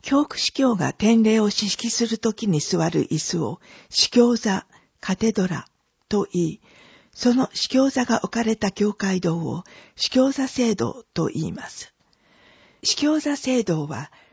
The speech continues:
教区の母聖堂と呼ばれ、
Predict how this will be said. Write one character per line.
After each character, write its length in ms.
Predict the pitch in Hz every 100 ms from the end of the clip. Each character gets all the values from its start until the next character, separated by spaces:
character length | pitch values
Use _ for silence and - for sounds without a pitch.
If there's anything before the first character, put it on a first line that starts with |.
| _ -
教 220 | 285 269
区 200 | - 180
の 220 | 143 -
母 120 | - 196
聖 320 | - 277 233
堂 220 | 147 135
と 220 | - 123
呼 160 | 160 147
ば 140 | 123
れ、 280 | - -